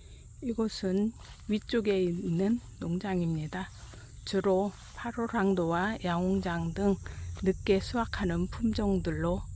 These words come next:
이루어져 있습니다. 농장 가장자리 쪽으로는 집에서 자급자족용 배도 키우고요. 추위 자두나무도 몇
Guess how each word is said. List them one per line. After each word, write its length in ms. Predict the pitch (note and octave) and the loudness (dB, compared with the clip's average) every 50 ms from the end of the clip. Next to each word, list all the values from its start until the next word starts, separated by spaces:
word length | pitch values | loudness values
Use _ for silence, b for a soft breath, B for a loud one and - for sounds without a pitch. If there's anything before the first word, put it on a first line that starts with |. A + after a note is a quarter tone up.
| - - - | -6 -4 -4
이루어져 500 | E3+ E3 F3+ F3 F3 E3 - E3+ E3+ D#3+ | -2 -2 0 0 0 0 0 0 -2 -2
있습니다. 720 | C#3 D3 - - F#3+ E3 D3+ D#3 D#3 - D#3+ D3 - - - - - - - - - - - - - - - - - - - - - - - - | -2 -4 -2 -2 0 0 0 -2 -2 -4 -4 -4 -6 -6 -8 -8 -6 -6 -6 -6 -6 -6 -6 -6 -6 -6 -8 -6 -6 -6 -6 -4 -6 -6 -6 -6
농장 360 | G3 G#3+ G#3 A3+ A3 G#3+ G#3 | -6 -6 -4 -4 -2 -4 -4
가장자리 680 | - - F#3+ F3 - G3 G#3 G3+ F#3+ G#3 G3 F3+ F#3+ F#3 | -4 -6 -8 -6 -4 -2 -2 -2 -2 -4 -6 -6 -6 -8
쪽으로는 500 | - - F#3 F3 G3 F3+ F3 F3+ G#3 A#3 - | -6 -6 -6 -6 -4 -4 -4 -2 -2 -4 -4
집에서 540 | - - F#3 - G3 G3 - - G#3 F#3+ | -6 -6 -4 -4 -6 -6 -6 -8 -8 -8
자급자족용 1120 | F3+ - F#3+ F3+ F3 F#3 - - - - F#3+ F3 - - E3 D#3+ D#3+ E3 E3 F#3 G#3+ A#3+ B3+ - - | -6 -6 -8 -8 -8 -10 -10 -10 -6 -6 -6 -6 -6 -6 -6 -6 -6 -6 -6 -4 -2 -2 -2 -4 -6
배도 300 | - F3+ E3 - F#3 F#3 - | -8 -8 -8 -6 -8 -10 -10
키우고요. 640 | - - - F#3 E3+ E3 - - F3 F3+ G#3 B3+ A#3 - - - - - | -10 -8 -6 -6 -6 -6 -8 -8 -8 -6 -6 -8 -8 -10 -12 -14 -14 -14
추위 400 | - - - C4+ C4 B3+ B3 A#3+ | -12 -10 -8 -6 -6 -6 -6 -8
자두나무도 880 | - - G3+ E3+ E3 - F3+ F#3+ F#3 F3+ F3 F3 F3 E3+ - F3+ G3 | -8 -8 -8 -8 -8 -6 -6 -6 -4 -4 -6 -6 -8 -8 -8 -8 -6
몇 220 | A3+ A3+ F#3 D#3+ | -6 -6 -6 -8